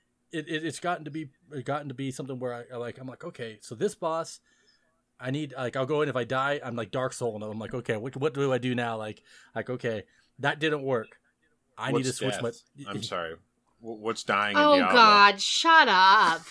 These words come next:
Speaker 3: Shut up! Hardcore elitist.
Speaker 1: See, I, I haven't, that is one thing I haven't played, is I have not played hardcore. I
Speaker 3: I
Speaker 1: have
Speaker 3: just, I die. Like, I do it because he's such an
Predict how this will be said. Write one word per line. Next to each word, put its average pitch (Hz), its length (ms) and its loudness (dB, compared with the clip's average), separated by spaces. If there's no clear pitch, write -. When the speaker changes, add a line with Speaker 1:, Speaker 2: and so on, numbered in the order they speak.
Speaker 3:
Shut 277 640 2
up! 175 460 0
Hardcore 190 760 -2
elitist. 185 840 -8
Speaker 1:
See, 160 140 8
I, 170 140 12
I 175 180 6
haven't, 185 320 4
that 160 180 4
is 143 100 -4
one 151 200 -6
thing 139 160 -8
I 127 80 -4
haven't 123 320 -6
played, 113 300 -8
is 104 60 -14
I 117 60 -6
have 113 140 -8
not 117 240 -6
played 107 220 -8
hardcore. 98 500 -12
I 240 80 4
Speaker 3:
I - 20 6
Speaker 1:
have 196 100 2
Speaker 3:
just, - 160 -4
I 240 160 4
die. 196 600 4
Like, 214 180 -4
I 269 180 4
do 226 280 -2
it 320 160 -4
because 247 340 -8
he's 220 200 -8
such 214 180 -8
an 202 80 -4